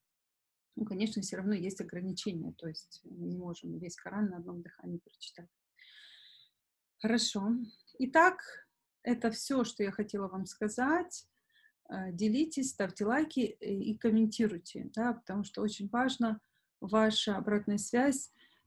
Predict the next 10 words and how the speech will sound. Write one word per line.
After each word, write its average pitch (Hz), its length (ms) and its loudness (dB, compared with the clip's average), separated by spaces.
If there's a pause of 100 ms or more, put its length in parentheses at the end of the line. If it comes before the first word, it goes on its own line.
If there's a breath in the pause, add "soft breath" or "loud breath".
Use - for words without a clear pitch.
э, 185 320 -2
ваши 220 280 4
вопросы. 233 760 6 (280)
Делитесь 226 600 6
благими 214 460 10
знаниями, 226 840 10
и 208 540 2
ваши 233 280 4
вопросы, 254 460 2
они, 220 420 6